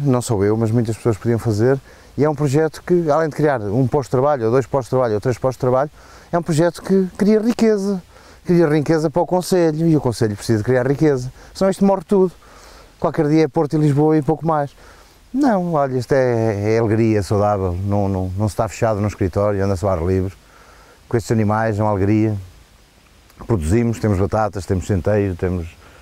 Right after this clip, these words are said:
temos abóboras, temos cabaças, temos essa coisa toda, fazemos milho, fazemos... É uma alegria, fazemos feno, está ali um lameiro grande de feno, vendemos feno. É uma alegria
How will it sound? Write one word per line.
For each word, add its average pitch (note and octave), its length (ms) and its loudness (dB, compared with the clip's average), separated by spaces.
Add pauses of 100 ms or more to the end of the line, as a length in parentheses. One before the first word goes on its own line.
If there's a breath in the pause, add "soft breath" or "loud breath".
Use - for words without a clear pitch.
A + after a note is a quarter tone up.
(440 loud breath)
temos G2 340 -2
abóboras, G2+ 680 0
temos G2+ 220 -2
cabaças, G#2+ 540 -2
temos F#2 280 -4
essa G2 240 -4
coisa F2+ 220 0
toda, G#2 240 -2
fazemos G2 300 0
milho, G#2+ 340 0
fazemos... F#2+ 340 -4 (760 loud breath)
É B3+ 100 -4
uma A#3 100 0
alegria, D#3 260 0
fazemos C#3 300 0
feno, D#3 320 0
está B2 140 -4
ali A#2+ 120 -2
um G#2+ 200 -2
lameiro G#2 260 0
grande A2 240 0
de - 60 -16
feno, B2 260 0
vendemos A2 300 0
feno. A#2+ 420 0 (880 soft breath)
É C3 60 -4
uma C#3+ 100 2
alegria C3 380 2